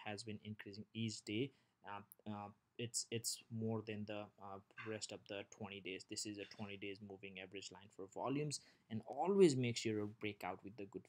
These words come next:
volume. So they just, I just wanted to kinda see, uh, a lot of people wanted to know how you trade or how, uh, you would go about, but, uh, just wanted to kinda review what happened. Um, if you have any question or comment, uh, do comment below.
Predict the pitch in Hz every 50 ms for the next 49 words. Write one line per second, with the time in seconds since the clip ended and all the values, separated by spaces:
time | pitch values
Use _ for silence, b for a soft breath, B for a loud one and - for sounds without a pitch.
0 | _ - - - - - - - - - - - B B B B B B B B
1 | - 147 147 147 139 143 156 143 - - - - 127 131 135 139 - 143 139 135
2 | 135 131 120 127 127 - 127 127 127 120 - - - - 123 120 123 120 113 -
3 | 104 107 107 104 - - 127 127 123 120 113 120 123 123 120 - 120 113 107 -
4 | 113 107 - 110 110 110 107 107 - 107 110 113 110 107 107 110 110 - - -
5 | - - - - 104 104 110 107 107 104 104 104 - - 110 107 107 110 107 95
6 | 90 101 107 107 110 123 - B B B B B B B - 117 110 110 110 110
7 | 110 110 - 101 110 110 110 110 110 113 107 107 113 110 110 - - - 107 110
8 | 110 107 - - 110 110 117 113 120 - - 104 104 101 - _ - - 95 95
9 | 107 - - 127 120 - - 120 117 113 110 104 110 107 - 113 107 107 104 101
10 | 104 101 - - 104 104 104 107 - _ _ - 82 85 - - - 101 98 -
11 | - - - - - _ b b b b b b b b - - - 101 - -
12 | - - - 131 127 135 139 139 139 - - 135 - - 131 131 127 120 - -
13 | 117 117 120 120 120 123 123 120 - 110 101 107 110 113 117 113 110 - - -
14 | 113 110 110 113 110 110 110 - - 107 107 104 104 107 110 113 113 113 113